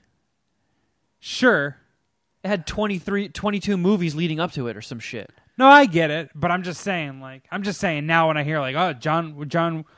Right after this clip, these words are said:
Speaker 1: John Wick had, was the biggest movie this weekend with fifty million." It's like, "Oh, all right, cool."
Speaker 2: It also didn't have to pay for, you know, a billion dollars worth of C G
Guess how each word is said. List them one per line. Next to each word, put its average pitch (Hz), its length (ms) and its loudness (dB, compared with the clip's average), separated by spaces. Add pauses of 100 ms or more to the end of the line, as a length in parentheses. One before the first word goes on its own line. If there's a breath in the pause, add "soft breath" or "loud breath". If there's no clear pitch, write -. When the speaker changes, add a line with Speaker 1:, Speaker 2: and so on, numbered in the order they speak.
(300 soft breath)
Speaker 1:
John 185 360 -4
Wick 196 260 -2
had, 156 260 0
was 147 220 -2
the 156 180 0
biggest 175 380 0
movie 180 400 0
this 156 200 -2
weekend 170 380 -2
with 139 100 -8
fifty 165 360 -6
million." 160 380 -6
It's - 160 -20 (140)
like, 160 80 -18
"Oh, 160 40 -18
all 151 140 -16
right, 131 340 -20
cool." 135 280 -14
Speaker 2:
It 196 60 2
also 220 240 2
didn't 185 200 -2
have 175 160 -2
to 160 80 -8
pay 165 300 -2
for, 139 480 -6
you 160 120 -8
know, 123 260 -8 (260)
a 139 60 -8
billion 143 440 -2
dollars 135 360 -2
worth 127 200 -6
of 117 120 -12
C 143 260 -8
G 135 480 -6